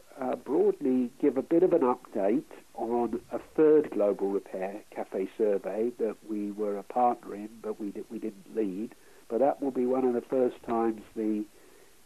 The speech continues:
information will be shared from a colleague in the Netherlands. And then we're gonna have some other up-to-date research findings from a survey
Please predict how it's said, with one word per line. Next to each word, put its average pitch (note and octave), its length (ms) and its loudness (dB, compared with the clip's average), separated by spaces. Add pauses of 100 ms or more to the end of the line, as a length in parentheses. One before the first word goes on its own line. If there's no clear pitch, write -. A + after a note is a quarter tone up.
(120)
information A2+ 960 -2
will A2 220 2
be G2 180 -6 (100)
shared A2 420 4 (200)
from G#2 340 -6
a - 40 -16
colleague A2 440 2
in G2 140 0
the G2+ 160 -4
Netherlands. A2 420 -2 (280)
And B2 180 0
then B2 220 2
we're B2 140 -2
gonna A#2+ 300 2 (100)
have A#2+ 180 0 (140)
some A#2 120 -2
other B2+ 560 2
up-to-date A#2+ 680 0
research B2 520 0 (420)
findings A2+ 480 -2 (100)
from G#2+ 180 -4
a A2 80 -4 (100)
survey A2+ 580 4